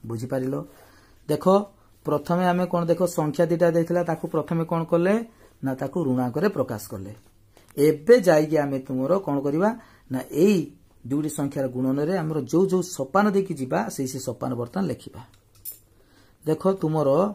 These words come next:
ପୂର୍ବରୁ ତୁମେ ଜାଣିଛ ଊର୍ଦ୍ଧ୍ୱ ତିର୍ଯ୍ୟକ ଗୁଣନ। ଊର୍ଦ୍ଧ୍ୱ ତିର୍ଯ୍ୟକ ଗୁଣନ ଯେ-, ଯେଭଳି ଭାବରେ ହେଇଥିଲା, ବର୍ତ୍ତମାନ ସେଇପରି ଭାବରେ ଏଠି ମଧ୍ୟ ହବ।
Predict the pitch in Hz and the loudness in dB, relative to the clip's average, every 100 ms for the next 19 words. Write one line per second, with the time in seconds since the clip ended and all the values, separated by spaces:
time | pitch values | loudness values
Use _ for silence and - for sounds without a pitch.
0 | - _ _ _ _ _ _ _ _ - | -10 _ _ _ _ _ _ _ _ -20
1 | _ _ _ 151 156 196 208 190 180 170 | _ _ _ 0 2 2 2 2 2 2
2 | 170 170 208 220 - 143 139 180 170 143 | 2 0 0 -2 -2 -4 -2 2 2 2
3 | 131 123 170 190 120 110 107 - _ _ | -4 -2 -2 -2 -8 -10 -12 -16 _ _
4 | _ - - - 151 156 175 214 208 175 | _ -20 -20 -12 -6 -4 -2 2 0 0
5 | 202 202 196 160 165 165 131 127 131 - | -2 -2 -2 -2 -2 -2 -2 -4 -6 -8
6 | 135 131 139 190 190 180 165 135 123 123 | -8 -8 -2 2 2 0 -2 -4 -6 -6
7 | 143 185 - 135 - 151 196 - _ _ | -6 -8 -8 -12 -8 -6 -6 -8 _ _
8 | _ - - 196 180 170 135 139 156 220 | _ -10 0 0 2 -2 -2 -6 -2 -4
9 | 262 - - 127 135 120 117 190 143 | -4 -14 -14 -10 -8 -8 0 0 0